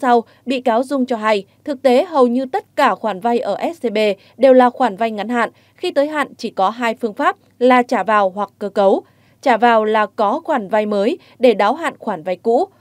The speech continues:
khoản vay mới thì dòng tiền không đi ra ngoài mà để trả khoản vay cũ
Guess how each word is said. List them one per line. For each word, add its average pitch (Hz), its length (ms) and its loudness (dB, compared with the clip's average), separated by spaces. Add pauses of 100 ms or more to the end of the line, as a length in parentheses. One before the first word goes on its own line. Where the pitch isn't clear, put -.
(140)
khoản 269 200 0
vay 302 140 -2
mới 269 360 0
thì 285 180 -6
dòng 220 140 -2
tiền 202 240 -4
không 294 260 -4
đi 269 160 -4
ra 240 120 0
ngoài 202 320 -2 (240)
mà 254 180 0
để 226 200 4
trả 185 260 -8
khoản 175 260 -8
vay 190 140 -8
cũ 240 260 2